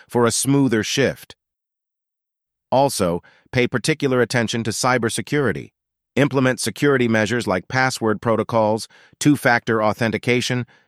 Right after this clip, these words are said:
and regular backups. Having different access levels based on roles and keeping all employees informed about these security policies can go a long way in alleviating any concerns.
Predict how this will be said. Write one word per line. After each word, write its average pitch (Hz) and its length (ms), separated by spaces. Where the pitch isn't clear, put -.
and 123 140
regular 95 340
backups. 82 640
Having 147 320
different 147 280
access 131 460
levels 101 320
based 104 320
on 98 180
roles 110 440
and 104 160
keeping 135 320
all 131 160
employees 117 540
informed 107 520
about 87 280
these 95 200
security 87 460
policies 78 640
can 123 160
go 135 200
a - 0
long 127 400
way 107 300
in 85 100
alleviating 95 640
any 92 180
concerns. 82 680